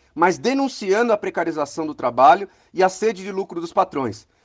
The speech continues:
E eles se organizaram através de WhatsApp, de reuniões virtuais, e organizaram várias manifestações a partir das próprias redes sociais. Isso é um grande exemplo que devia ser seguido pelas centrais sindicais aqui no Brasil, que nesse momento estão em quarentena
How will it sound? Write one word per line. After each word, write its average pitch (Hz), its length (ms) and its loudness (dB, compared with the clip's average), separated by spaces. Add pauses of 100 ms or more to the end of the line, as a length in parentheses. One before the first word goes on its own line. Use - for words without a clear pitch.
(180)
E 143 120 -2
eles 220 160 4
se 226 80 2
organizaram 208 580 4
através 196 340 -2
de 185 60 -8
WhatsApp, 180 640 6
de 123 120 -10
reuniões 160 360 0
virtuais, 156 680 4 (340)
e 143 80 -2
organizaram 196 540 4
várias 208 320 8
manifestações 180 880 -4 (180)
a 170 140 6
partir 190 380 0
das 185 160 -2
próprias 185 400 0
redes 175 180 -4
sociais. 151 600 -4 (420)
Isso 202 220 0
é - 20 6
um 233 100 0
grande 240 360 2
exemplo 214 420 -2
que 214 80 -14
devia 170 220 -6
ser 214 120 -10
seguido 185 360 -12
pelas 196 220 -4
centrais 185 360 -4
sindicais 185 480 -2
aqui 226 340 -2
no 226 120 0
Brasil, 107 420 -4 (340)
que 175 140 -4
nesse 214 240 2
momento 202 280 -2
estão 196 140 -6
em 196 80 -4
quarentena 185 720 2